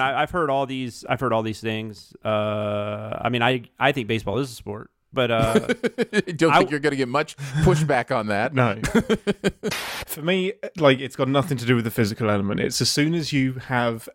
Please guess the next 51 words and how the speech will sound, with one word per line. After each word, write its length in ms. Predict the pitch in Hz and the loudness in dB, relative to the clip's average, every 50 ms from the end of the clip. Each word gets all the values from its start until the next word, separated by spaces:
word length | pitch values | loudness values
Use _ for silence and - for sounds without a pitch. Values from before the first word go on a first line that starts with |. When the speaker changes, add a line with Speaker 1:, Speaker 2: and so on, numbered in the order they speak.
| _ - | _ -2
Speaker 3:
a, 500 | 123 120 117 117 113 113 110 113 117 - | 0 0 0 0 -2 -2 -4 -4 -4 -2
an 140 | - 135 117 | 0 0 0
objective 680 | 104 95 95 - 156 165 - - - 170 160 151 - - - | 0 -2 0 2 2 2 2 0 -2 0 0 0 0 -2 -4
and 100 | 147 139 | -4 -2
a 40 | 131 | 0
way 220 | 113 120 117 113 110 | 2 2 2 2 2
of 120 | 104 - | 0 -2
getting 300 | - 117 104 110 113 101 | -2 -2 0 0 -2 -2
there, 260 | 98 - - - - _ _ _ _ _ - | -2 -4 -6 -6 -10 _ _ _ _ _ -8
then 340 | 127 117 117 110 127 117 117 | -8 -6 0 2 2 2 2
it 120 | 117 - | 0 -2
becomes 380 | - 127 - 127 113 113 101 - | -4 -2 0 2 2 2 0 -2
a 40 | 107 | -4
sport. 460 | - - - - 110 - - - - - | -6 -2 0 2 2 2 0 -2 -2 -2
It 80 | 147 | -2
doesn't 200 | 143 170 160 170 | -2 0 2 2
even 200 | 165 147 139 135 | 2 0 0 -4
have 320 | 123 - - 165 151 - - | -4 0 2 2 2 2 0
to 100 | - 156 | -6 -4
be 220 | 123 143 135 127 120 | 0 2 2 2 0
competitive 680 | - - 117 - 131 127 127 - - - 107 104 - | -4 -6 -2 2 2 2 2 0 -2 -2 -4 -2 -2
Speaker 1:
So 80 | 175 | 0
Speaker 3:
because 140 | 170 185 226 | 2 4 6
Speaker 1:
Mario 200 | 123 117 - 170 | 6 6 6 2
Kart 260 | - - 147 127 120 | 0 0 -2 0 0
is 140 | 113 110 95 | 0 -2 -2
a 60 | 95 | -4
sport. 380 | - - - 98 82 76 - - _ _ _ _ _ _ - | -8 -4 0 0 0 0 -4 -8 _ _ _ _ _ _ -2
Speaker 3:
Hundred 280 | 320 370 392 320 - | -2 0 0 0 0
percent, 300 | - 147 - - 101 - | 0 -2 -2 0 0 0
Speaker 1:
Yeah. 100 | - 151 165 | 0 0 0
Speaker 3:
absolutely. 340 | 151 135 - 139 120 - 151 143 240 233 - - - | 0 0 -2 -4 -2 0 2 4 4 4 2 -2 -10
Vi-, 100 | 226 - _ - | -20 -18 _ -4
e-, 220 | 208 233 254 240 | -2 0 0 0
esports, 840 | 202 - - - - 202 165 127 - - - - - - - - - _ | -2 -4 -6 0 2 2 2 2 0 -4 -4 -2 -2 -2 -2 -6 -8 _
like 180 | 131 123 120 127 | 0 0 0 0
Speaker 2:
I, 60 | - - _ _ _ _ _ | -4 -10 _ _ _ _ _
I 120 | - 147 | -4 -4
think, 240 | 151 - 220 - - _ _ - | -4 -4 -8 -12 -14 _ _ 0
I 80 | 160 165 | 0 0
think 180 | 233 254 156 | 0 -2 -4
golf 320 | - 151 143 147 151 - - | -2 0 0 2 0 -2 -4
is 140 | 143 113 - | -8 -6 -6
the 80 | 135 | -4
one 200 | 120 113 123 120 | -2 -2 -2 -2
that 120 | 127 127 123 | -2 -2 0
really 280 | 120 135 139 139 131 | 0 0 2 2 0
sits 320 | - - - 139 120 - 135 | -2 -2 -2 -2 0 0 0
in 100 | 131 117 | 0 0
the 80 | 110 101 | -2 -2
center 480 | - - 120 110 98 90 90 92 - | -4 -4 -4 -4 -6 -6 -10 -12 -16